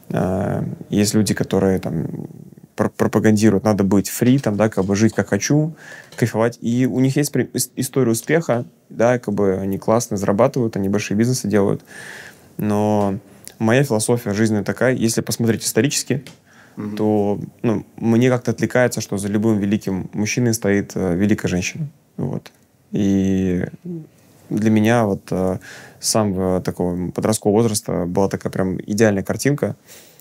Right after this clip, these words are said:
Speaker 1: что я хочу найти женщину, которой буду супер любить, которой буду восхищаться, которой буду делиться всем, что у меня есть. Она, мы будем единым целым. И вот в этой команде расти. Поэтому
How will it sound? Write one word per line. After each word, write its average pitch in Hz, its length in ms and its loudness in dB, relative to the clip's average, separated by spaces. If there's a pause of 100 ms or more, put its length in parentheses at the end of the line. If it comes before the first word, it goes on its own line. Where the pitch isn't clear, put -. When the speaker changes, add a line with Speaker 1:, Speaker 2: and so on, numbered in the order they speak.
(140)
Speaker 1:
что 95 360 0
я 101 80 4
хочу 107 240 -2
найти 98 180 0
женщину, 120 540 0
которой 98 320 0
буду 95 200 0
супер 104 340 0
любить, 98 340 0 (500)
которой 90 360 0
буду 92 160 2
восхищаться, 101 640 0 (180)
которой - 300 0
буду 92 160 0
делиться 95 380 0
всем, 95 160 -2
что - 160 -8
у - 20 -2
меня 90 120 0
есть. 110 300 -2
Она, 92 300 -2
мы 101 160 2
будем 98 200 2
единым 95 280 2
целым. 113 400 2 (560)
И 92 540 2
вот 92 160 -4
в - 60 -4
этой 101 160 2
команде 98 340 2
расти. - 420 -4
Поэтому 95 520 -2